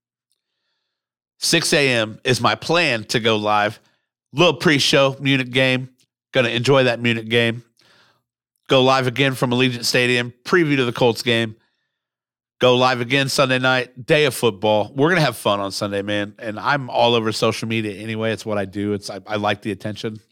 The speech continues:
I, I'd be lying and, and remiss if I said anything else. But, uh, so, yeah, all day on the internet, all day having the blast. Sunday from Las Vegas, Allegiant Stadium, uh, making all the TikToks. Uh,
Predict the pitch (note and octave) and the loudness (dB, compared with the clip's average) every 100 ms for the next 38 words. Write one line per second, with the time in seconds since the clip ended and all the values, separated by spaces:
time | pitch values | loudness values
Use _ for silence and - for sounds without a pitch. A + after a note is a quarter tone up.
0 | G#2 F#2+ - G#2 G#2 G#2 G#2+ G#2+ G#2+ - | -20 -20 -18 -10 -6 -2 0 0 -4 -14
1 | G2 G2+ A2+ G2+ G2 G#2+ G2+ A2+ G2+ F2 | -20 -16 -12 -8 -6 -4 -4 -4 -4 -2
2 | A2+ A2 A2 G#2 A2+ A#2+ - _ - _ | -4 -2 -4 -4 -4 -4 -6 _ -20 _
3 | _ _ _ _ - A#2+ - B2 A2+ G2 | _ _ _ _ 0 0 2 2 2 0
4 | _ _ _ _ _ _ _ _ - D3 | _ _ _ _ _ _ _ _ -2 2
5 | A#2+ G#2 B2+ F2+ - C3+ C#3+ C#3+ C3+ A#2+ | 4 2 -2 -2 2 2 4 2 2 2
6 | A#2 A2+ A2 B2 A#2 A#2+ A#2+ B2 A#2+ A#2 | -2 0 -2 2 2 2 2 2 -2 -4
7 | A2 G#2 G2+ F#2+ - A#2+ A#2+ A#2+ A2+ - | -2 0 0 0 -2 0 2 0 -2 -10
8 | _ - D3+ D#3+ C#3+ B2+ A#2+ A2+ A2 G#2+ | _ 0 2 4 2 2 2 2 2 -2
9 | - - _ _ _ _ _ _ - A2 | -4 -12 _ _ _ _ _ _ -6 0
10 | B2+ C3 B2 - A#2+ A2+ A2 G#2+ G#2+ G#2+ | 2 2 -2 0 2 2 0 -2 -6 -16
11 | _ _ _ _ _ _ G2 F#2 F#2+ B2 | _ _ _ _ _ _ -8 -6 -2 0
12 | C3 B2 A#2+ G#2+ - A2+ - A2+ G#2+ - | 2 2 2 2 -2 -2 2 2 0 -6
13 | - - _ _ G#2 G2+ | -8 -10 _ _ -10 -8